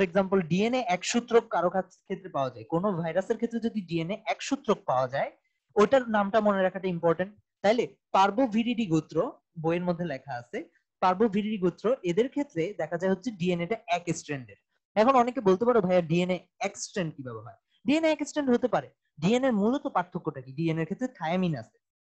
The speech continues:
আর ডিএনএ এর ক্ষেত্রে কি অক্সিজেনটা নাই, ডিঅক্সি গ্লুকোজ আছে। অর্থাৎ আমরা জানি পেন্টোজ সুগারটার মধ্যে যদি second কার্বনে oxygen না থাকে আর nitrogen বেজের মধ্যে যদি ইউরাসিলের বদলে thymine থাকে, এটা কি বলা হচ্ছে ডিএনএ। এ-, এটা not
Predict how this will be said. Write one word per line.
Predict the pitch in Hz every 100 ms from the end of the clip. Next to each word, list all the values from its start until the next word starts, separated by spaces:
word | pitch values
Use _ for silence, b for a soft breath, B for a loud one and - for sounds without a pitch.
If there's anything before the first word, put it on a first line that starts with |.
| _ -
আর | 180
ডিএনএ | 175 175 202
এর | 196
ক্ষেত্রে | 208 - 269
কি | 269 -
অক্সিজেনটা | 190 - 233 240 240 208
নাই, | 135 104 143
ডিঅক্সি | 180 202 - - 208 190 _
গ্লুকোজ | 160 175 180 156
আছে। | 123 _ _ _ _
অর্থাৎ | 151 - 196
আমরা | 156 170
জানি | 156 220
পেন্টোজ | - 160 156 190
সুগারটার | 214 202 202 214
মধ্যে | 208 196 185
যদি | 190 175
second | - 147 180 202
কার্বনে | 208 180 151 190 - _
oxygen | 147 151 - 220 254
না | 180 139 196
থাকে | 233 170 175 277 _ _
আর | 214 240
nitrogen | 196 180 226 226 240
বেজের | 233 226
মধ্যে | 226 220 226
যদি | 233 226 196
ইউরাসিলের | 175 180 180 247 254
বদলে | 247 247
thymine | 247 - 170 226 196
থাকে, | 156 _ _ _ _ _ _ _
এটা | - 277
কি | 285 277
বলা | 220 180
হচ্ছে | 170 170
ডিএনএ। | 156 139 104 - _ _ _ _ -
এ-, | 165 -
এটা | 185 214
not | 233 196